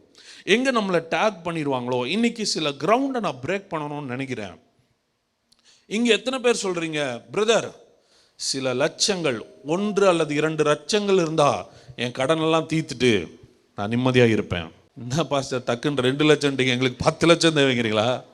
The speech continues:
பணம் இருந்தால் இப்பொழுது இருக்கிற சில பிரச்சனைகளை என்னால் தீர்க்க முடியும்னு எத்தனை பேர் சொல்றீங்க? சூப்பர். அப்ப மத்தவங்கள்ட்ட எல்லாம் நிறைய இருந்துச்சுன்னா கொண்டு வாங்க, இவங்க பிரச்சனையெல்லாம் நம்ம தீர்த்து வைக்கலாம். சபையில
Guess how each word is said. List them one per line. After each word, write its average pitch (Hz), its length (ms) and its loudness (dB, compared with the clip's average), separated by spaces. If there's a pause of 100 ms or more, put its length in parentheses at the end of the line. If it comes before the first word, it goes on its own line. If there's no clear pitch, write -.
(120)
பணம் 262 420 4
இருந்தால் 208 540 0
இப்பொழுது 196 500 2
இருக்கிற 226 340 2
சில 185 200 4
பிரச்சனைகளை 185 540 2
என்னால் 165 300 4
தீர்க்க 190 300 0
முடியும்னு 160 280 2
எத்தனை 135 320 4
பேர் 110 80 2
சொல்றீங்க? 87 460 -4 (100)
சூப்பர். 175 440 -6 (280)
அப்ப 131 200 -8
மத்தவங்கள்ட்ட 156 440 -2
எல்லாம் 185 200 2
நிறைய 170 280 4
இருந்துச்சுன்னா 151 340 2
கொண்டு 147 220 6
வாங்க, 110 300 2 (360)
இவங்க 143 340 2
பிரச்சனையெல்லாம் 160 400 2
நம்ம 127 160 2
தீர்த்து 131 280 2
வைக்கலாம். 98 300 0 (460)
சபையில 247 680 2